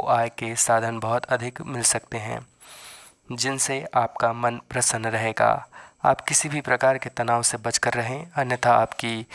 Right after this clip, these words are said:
सेहत खराब हो सकती है। कोई काम अगर जो आपका बहुत दिनों से अटका हुआ था,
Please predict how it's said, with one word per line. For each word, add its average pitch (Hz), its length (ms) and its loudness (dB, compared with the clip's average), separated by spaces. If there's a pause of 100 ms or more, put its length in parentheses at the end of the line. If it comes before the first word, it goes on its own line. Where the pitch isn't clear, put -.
(260)
सेहत 123 380 2
खराब 107 320 6
हो 110 120 -2
सकती 113 360 -2
है। 110 220 -4 (380)
कोई 120 160 4
काम 143 360 4
अगर 139 220 4
जो 127 160 2
आपका 123 240 2
बहुत 123 280 4
दिनों 127 260 0
से 120 200 2
अटका - 380 2
हुआ 123 280 6
था, 113 220 2